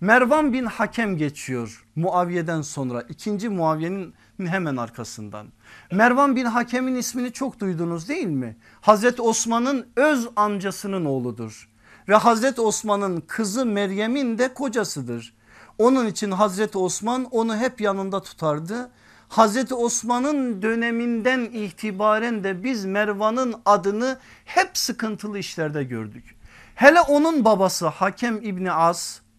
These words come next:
ondan başlıyor zaten süreç. Hakem İbni As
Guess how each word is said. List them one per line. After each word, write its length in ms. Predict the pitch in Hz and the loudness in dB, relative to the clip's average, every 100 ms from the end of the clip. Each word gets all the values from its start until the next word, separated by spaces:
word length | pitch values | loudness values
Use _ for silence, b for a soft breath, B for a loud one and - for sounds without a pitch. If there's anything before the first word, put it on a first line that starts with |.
| - | 0
ondan 520 | 240 254 277 320 254 | 2 4 4 4 2
başlıyor 400 | 208 - 190 156 | -2 -2 -2 0
zaten 480 | 151 143 151 143 120 b b | 2 0 -2 -6 -8 b b
süreç. 640 | - 160 151 170 - - _ b b b | -10 -4 -2 -2 -6 -18 _ b b b
Hakem 500 | 202 214 269 269 247 | 4 4 4 2 0
İbni 280 | 226 226 | -2 -2
As 500 | 226 226 302 - - | 2 4 2 0 -10